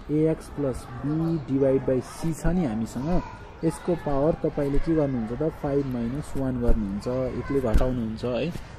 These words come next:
र sec x को derivative के हुन्छ त? sec x tan x हुन्छ, हामीले थाहा छ। त अहिलेको कन्डिसनमा एक्स भनेको त हाम्रो ax plus b divide by c छ नि, त्यस्तै into टेन एक्स, टेन एक्स।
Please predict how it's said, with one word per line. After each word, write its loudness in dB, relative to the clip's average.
र 2
sec -4
x -10
को 0
derivative 0
के 6
हुन्छ 2
त? 2
sec 0
x -2
tan 4
x -6
हुन्छ, -2
हामीले 0
थाहा -2
छ। -2
त 0
अहिलेको 6
कन्डिसनमा 2
एक्स -4
भनेको 0
त 0
हाम्रो 0
ax -4
plus 0
b 4
divide 0
by 0
c -4
छ 6
नि, 0
त्यस्तै 8
into 6
टेन 6
एक्स, 2
टेन 4
एक्स। 2